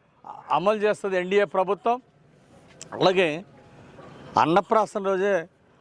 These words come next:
ఆవకాయ పచ్చడి ఎవరన్నా పెడతారండి? అరే, రెండు నెలలు కాకముందే జగన్మోహన్ రెడ్డి గారు ఆ పథకం అమలు చేయలేదు, ఈ పథకం అమలు చేయలేదని మాట్లాడటానికి సిగ్గుందా? ఈరోజు నాలుగు వేలు చొప్పున పెన్షన్ ఇస్తుంటే మూడు వేలు పెన్షన్ నాలుగు వేలు ఇవ్వటం,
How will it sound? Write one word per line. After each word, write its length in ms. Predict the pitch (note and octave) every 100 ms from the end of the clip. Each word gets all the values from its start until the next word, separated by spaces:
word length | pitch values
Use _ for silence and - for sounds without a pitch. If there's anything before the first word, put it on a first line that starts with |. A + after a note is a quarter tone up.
| -
ఆవకాయ 340 | C#3 F#3 G#3+
పచ్చడి 340 | G3 F3+ - F3
ఎవరన్నా 480 | D#3 E3 D#3 C#3 D#3+ _ _ _ _ - - - - - -
పెడతారండి? 600 | D#3 - F#3 E3+ E3+ C#4 - - - - - - - B2
అరే, 220 | D#3 A3+ G#3+ D#3+ - -
రెండు 240 | C#3+ G3+ A3+
నెలలు 240 | A#3 B3
కాకముందే 540 | A#3+ A#3 A3 A#3 A#3
జగన్మోహన్ 480 | A3 A3+ A#3+ A#3 A#3+
రెడ్డి 160 | A3+ A3+
గారు 260 | A#3 A#3 G3+ _ G#3
ఆ 120 | A#3
పథకం 340 | A#3+ A3 G#3+
అమలు 280 | A#3 A#3 A3+
చేయలేదు, 280 | A3+ A#3 A3
ఈ 100 | A#3
పథకం 320 | A#3 A3 A3+
అమలు 240 | A3+ A3+
చేయలేదని 480 | A3+ A3+ A3 A#3 A3 - -
మాట్లాడటానికి 600 | F#3+ A3+ - A3 A#3+ G#3+
సిగ్గుందా? 480 | - F3+ A#3+ A3+ A#3+ - _ _ _ _ _ _ _ - - - - - - - - - - - - - -
ఈరోజు 440 | C#3+ F#3+ A3 B3+ B3+
నాలుగు 400 | G#3+ A#3 B3 B3+
వేలు 120 | B3+
చొప్పున 280 | B3 C4 A#3+
పెన్షన్ 380 | A3 A3+ B3
ఇస్తుంటే 400 | A#3 - A3 G3+
మూడు 240 | A#3+ A#3 B3
వేలు 160 | B3
పెన్షన్ 360 | G#3+ A#3+ G3 A3
నాలుగు 280 | G#3 A#3 A#3+
వేలు 140 | A#3+
ఇవ్వటం, 340 | A#3 A3 A#3+